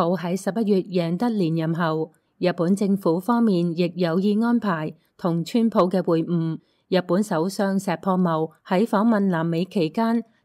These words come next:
曾試圖同川普會面，但被拒絕。美方解釋話，根據相關法律，川普喺正式就職前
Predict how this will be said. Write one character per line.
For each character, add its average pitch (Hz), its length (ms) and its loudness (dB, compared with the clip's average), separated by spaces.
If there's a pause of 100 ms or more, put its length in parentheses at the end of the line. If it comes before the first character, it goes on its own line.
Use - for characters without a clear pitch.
曾 185 240 0
試 247 260 0
圖 180 260 2
同 170 240 -2
川 247 260 2
普 202 160 2
會 175 220 2
面， 160 340 0 (220)
但 170 240 0
被 160 160 0
拒 170 120 -4
絕。 156 380 0 (380)
美 175 200 2
方 240 300 0
解 165 220 -4
釋 233 200 -6
話， 170 340 0 (200)
根 247 280 2
據 190 200 4
相 240 300 0
關 233 200 0
法 196 200 -2
律， 175 280 -2 (280)
川 254 240 2
普 220 100 -4 (240)
喺 208 140 0
正 220 240 0
式 - 180 0
就 175 300 -2
職 226 140 -2
前 160 400 -2